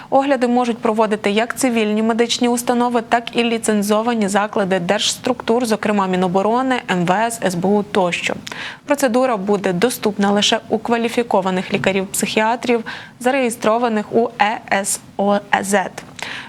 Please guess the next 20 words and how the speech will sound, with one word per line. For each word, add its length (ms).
Довідка 420
про 300
психіатричний 840
огляд 320
діятиме 460
дванадцять 560
місяців 540
з 80
моменту 500
видачі. 540
На 80
сьогодні 360
дев'ятсот 360
чотири 400
медзаклади 680
по 140
Україні 520
вже 220
законтрактовані 920
з 260